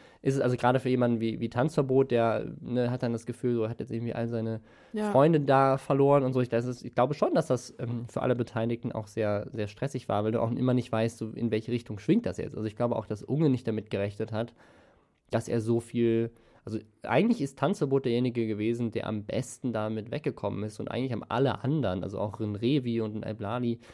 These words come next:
Speaker 1: ähm, einen Shitstorm geerntet
Speaker 2: Mhm.
Speaker 1: dafür, nur dass sie irgendwie in der Peripherie damit involviert
Speaker 2: Mhm.
Speaker 1: waren. Ähm, also ich glaube, dass es so in, in dem Moment war es, glaube ich, für keinen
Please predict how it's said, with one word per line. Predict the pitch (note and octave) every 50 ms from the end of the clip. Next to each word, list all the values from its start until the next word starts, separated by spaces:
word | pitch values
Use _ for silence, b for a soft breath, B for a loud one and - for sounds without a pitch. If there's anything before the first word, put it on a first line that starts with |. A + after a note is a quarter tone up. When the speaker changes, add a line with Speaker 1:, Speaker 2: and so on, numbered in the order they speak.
| B B B B B B - -
Speaker 1:
ähm, | G#2+ G#2 G#2 G#2 G2+ G#2
einen | A2 A2
Shitstorm | - - F#3+ G3+ - - - - A#2+ A2+ A2+ A2 A2 G#2 G#2 - _
geerntet | - A#2 - A2 C3+ G#3+ G#3+ G#3+
Speaker 2:
Mhm. |
Speaker 1:
dafür, | - A2+ A#3+ A#3+ A#2
nur | A#2+ C3+ D3
dass | D3+ D3+
sie | - A#2+ B2 C3+
irgendwie | C3 C3+ C3+ B2
in | A#2+
der | B2 A#2+
Peripherie | A#2+ - B2+ A#2+ A#2+ A#2 - - B2 A2+ B2 D#3 F#3+
damit | E3 C3 A#2 B2+ C3
involviert | - A#2+ B2 - G#3+ G#3 G#3+ G#3+ A3+ A#3 A3+
Speaker 2:
Mhm. |
Speaker 1:
waren. | - - - F#2+ G2+ B2 C#3 B B B B B B B B B B -
Ähm, | G#2 G#2+ G#2+ G#2+ G#2+ G#2 G#2+ G#2+ G#2 G#2+ A#2 A2+ - - - _ _ _ _ _ _ _
also | - A#2 A2 A2+
ich | - -
glaube, | - A#2+ C3 B2 B2
dass | A#2 A2 -
es | A#2+ -
so | - F#2+
in, | A2+ B2 B2
in | - C3 C#3
dem | C3+ B2
Moment | A#2 A2 G#2+ A2 C3 F3+ F3+ -
war | B2+
es, | B2+ -
glaube | B2 A#2 A2+
ich, | -
für | - A#2
keinen | - - A#2 A#2+ A#2+ A#2+ A#2 A#2 A#2